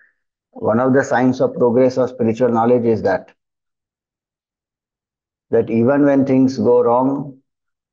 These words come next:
how much is my balance, how much is my strength to, uh, deal with it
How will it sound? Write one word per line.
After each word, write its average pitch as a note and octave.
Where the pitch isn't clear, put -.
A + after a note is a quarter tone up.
how A2
much B2
is A2+
my A2
balance, A#2+
how G2+
much G#2+
is G2+
my G2
strength A#2+
to, A2
uh, G#2
deal B2+
with C3
it D3